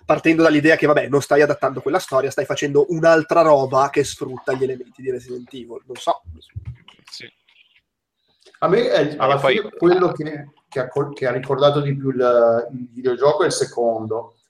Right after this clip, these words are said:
Speaker 1: Mm.
Speaker 3: a livello di ambientazione, storie, personaggi, perché poi sì, il primo sì, lo puoi di-, lo puoi, lo puoi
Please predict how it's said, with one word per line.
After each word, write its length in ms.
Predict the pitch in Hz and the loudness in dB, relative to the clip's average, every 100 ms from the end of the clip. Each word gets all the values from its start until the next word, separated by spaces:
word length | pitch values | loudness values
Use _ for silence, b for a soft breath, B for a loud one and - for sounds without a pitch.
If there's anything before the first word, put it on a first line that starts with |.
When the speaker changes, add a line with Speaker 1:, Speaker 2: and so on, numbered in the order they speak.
| _ - | _ -10
Speaker 1:
Mm. 100 | 147 123 - | -8 -8 -4
Speaker 3:
a 80 | 131 | -4
livello 380 | 123 131 135 135 | -2 2 4 4
di 100 | 135 | 2
ambientazione, 1080 | 135 131 127 123 - - 131 127 127 123 | 4 2 4 0 0 4 6 6 2 -4
storie, 600 | 120 - 127 120 117 117 | -12 -4 2 4 4 2
personaggi, 1000 | 113 120 - - 117 117 113 117 113 113 113 | -2 -4 -2 -4 -2 -2 -2 -6 -6 -6 -4
perché 220 | 120 127 | -4 0
poi 220 | 151 160 | 4 4
sì, 320 | - - 131 - b b b - | 2 -2 -6 -8 b b b -4
il 120 | 139 | 0
primo 300 | 147 220 226 | 2 6 6
sì, 220 | - 165 | 4 4
lo 140 | 135 135 | 4 6
puoi 120 | 139 | 4
di-, 140 | 139 | 4
lo 220 | 143 139 139 | 0 0 2
puoi, 180 | 135 135 - _ 135 | 2 0 -10 _ -10
lo 100 | 131 | -4
puoi 880 | 131 131 131 127 123 120 120 117 | 0 0 0 -4 -6 -6 -8 -10